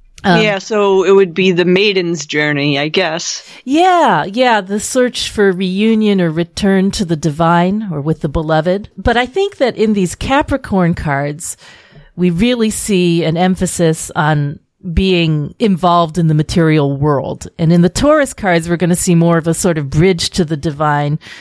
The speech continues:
Speaker 1: and a balance of, of male and female, of opposites. And in the, um, and in the Virgo cards, that sort of deep, far quest to reunite with the light. You know,
Speaker 2: It's
Speaker 1: real-
Speaker 2: also the, um, the journey of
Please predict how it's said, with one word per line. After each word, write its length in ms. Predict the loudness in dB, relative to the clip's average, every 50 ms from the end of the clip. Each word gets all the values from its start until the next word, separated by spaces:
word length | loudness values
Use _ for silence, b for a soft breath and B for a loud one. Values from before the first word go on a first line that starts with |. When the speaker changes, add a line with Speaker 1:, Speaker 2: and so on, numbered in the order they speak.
| B B -2
Speaker 1:
and 240 | 0 0 2 2
a 140 | 0 0 0
balance 580 | 0 0 0 2 2 2 2 0 0 -2 -2 -4
of, 320 | -4 -4 -6 -8 -12 -14 _ _
of 300 | -4 -2 -2 -2 0 2
male 320 | 2 4 4 4 2 2 2
and 140 | 2 0
female, 440 | 0 0 2 2 2 2 2 0 0 -4
of 100 | -4 -2
opposites. 640 | 0 0 0 -2 -4 -8 -6 -6 -6 -6 -8 -10 -12 -14 _ -10
And 220 | -4 -2 0 0 2
in 200 | 2 0 0 0
the, 280 | -2 -4 -4 -2 -2
um, 300 | -2 -2 -2 -4 -6 -8 -10 _ _ _ _ _ _ 0
and 120 | 2 2
in 80 | 4 2
the 80 | 0
Virgo 400 | 0 0 0 0 2 0 -2 -2
cards, 480 | -2 -2 -2 0 0 0 -2 -4 -8 B B B B B B
that 220 | -2 -2 -2 -2
sort 180 | -2 -2 0 0
of 180 | -2 -4 -6 B B B B B B B B B -12
deep, 300 | -2 0 0 0 0 -2
far 400 | -4 -2 0 0 2 2 0 0
quest 580 | 0 -2 -2 0 0 0 -2 -2 -4 -6 -10 -16 _ _ _ _ _
to 220 | -2 0 2 2 2
reunite 720 | 2 0 2 2 2 0 0 -2 -4 -6 -8 -12 -10 -8
with 200 | -8 -8 -8 -8
the 80 | -10
light. 360 | -4 -2 -4 -4 -4 -6 -14 B B B B B B B B B B B
You 100 | -8 -4
know, 80 | -2 0
Speaker 2:
It's 180 | 0 0 2 0
Speaker 1:
real- 100 | 0 0
Speaker 2:
also 220 | 2 0 0 2
the, 260 | 2 2 2 2 2
um, 360 | 2 0 0 -2 -2 -6 -10 -14 _ _ -4
the 120 | -4 -2
journey 520 | -2 0 0 0 0 0 0 0 0 0 0
of 280 | 0 -2 -6 -10 -14